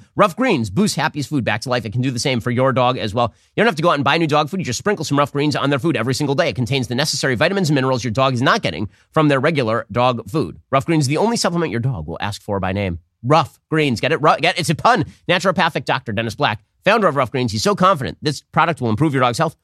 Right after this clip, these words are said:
He's offering my listeners a free Jumpstart trial bag. Go to roughgreens dot com slash Ben.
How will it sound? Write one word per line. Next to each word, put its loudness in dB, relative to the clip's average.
He's 0
offering 4
my 4
listeners -2
a -10
free 0
Jumpstart 0
trial 2
bag. 0
Go 0
to -2
roughgreens 0
dot -2
com 2
slash -4
Ben. 0